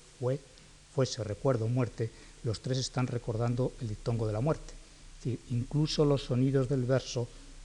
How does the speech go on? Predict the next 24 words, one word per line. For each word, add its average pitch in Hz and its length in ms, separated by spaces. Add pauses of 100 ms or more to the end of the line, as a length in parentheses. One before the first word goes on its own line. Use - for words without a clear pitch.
(180)
mm, 113 220
son 120 460
los 113 200
tres 110 400 (340)
recuerdos 101 520
de 98 80
la 98 80
muerte. 117 380 (380)
De 113 60
manera 110 200
que - 120
el 98 60
verso 110 180
está 104 200
perfectamente 117 760
construido 113 640 (440)
para 110 340
significar - 640 (480)
que 120 120
todo 139 240
lo 120 140
que 107 100
le 104 100
rodea 104 400